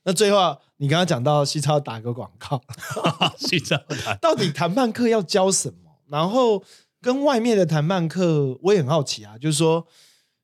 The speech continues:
Speaker 1: 有什么不同？因为我们不讲说哪些人在开谈判课，但是阿德在教谈判课，你的心领神会，觉得怎么样才有用？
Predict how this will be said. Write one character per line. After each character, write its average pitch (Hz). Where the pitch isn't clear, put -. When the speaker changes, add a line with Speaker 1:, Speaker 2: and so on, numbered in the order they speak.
Speaker 1:
有 160
什 165
么 113
不 123
同？ -
因 139
为 175
我 175
们 170
不 233
讲 170
说 165
哪 120
些 185
人 165
在 165
开 160
谈 123
判 135
课， 131
但 196
是 190
阿 196
德 165
在 160
教 156
谈 143
判 139
课， 143
你 127
的 120
心 185
领 127
神 117
会， 139
觉 131
得 131
怎 113
么 113
样 147
才 135
有 113
用？ 107